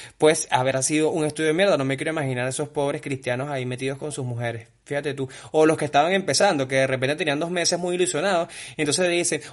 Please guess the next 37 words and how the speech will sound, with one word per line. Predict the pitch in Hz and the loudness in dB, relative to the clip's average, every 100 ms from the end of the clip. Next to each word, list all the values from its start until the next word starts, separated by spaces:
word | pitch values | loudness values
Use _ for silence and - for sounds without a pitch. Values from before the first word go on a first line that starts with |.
| - | 4
"Oh, | 269 214 | 6 6
tu | - 202 | 6 2
mujer | 202 196 220 | 2 0 0
tiene | 254 | -2
un | 262 | -2
coeficiente | 294 226 190 190 240 | 0 0 -2 -2 -2
inte-, | 220 - | -4 -4
intelectual | 180 165 160 147 180 | -4 -2 -2 0 0
de | |
tanto, | 214 196 165 190 | 6 6 6 0
por | 185 160 | 0 0
lo | |
tanto | 156 151 190 | 2 2 2
es | |
más | 190 | 0
celoso", | 180 190 156 | 0 2 0
y | 147 | -2
tú | 139 | -6
que, | 156 | -4
"Bueno, | 170 165 | -4 -4
terminamos". | 131 131 123 117 - - - - - | -6 -8 -8 -10 -14 -18 -20 -14 -2
Ok. | 190 | 2
Eh, | 156 120 - _ _ - - - - _ | 2 -2 -10 _ _ -16 -16 -20 -20 _
em, | - 180 165 165 165 160 151 147 135 _ _ - - | 4 4 6 2 0 -2 -2 -4 -6 _ _ -10 4
nadie | 185 240 | 6 8
sabía | 240 185 226 | 6 6 4
de | 214 | 2
qué | |
se | 165 214 | 0 -2
trataba | 208 175 | 2 4
dicho | 190 208 254 | 6 4 0
estudio, | 254 277 208 285 - | 0 2 4 2 0
pero | 214 226 | 0 2
luego | 226 156 | 2 0
se | 170 | 0
lo | 185 | -2
comprobaron. | 139 123 120 107 - | -4 -6 -8 -8 -12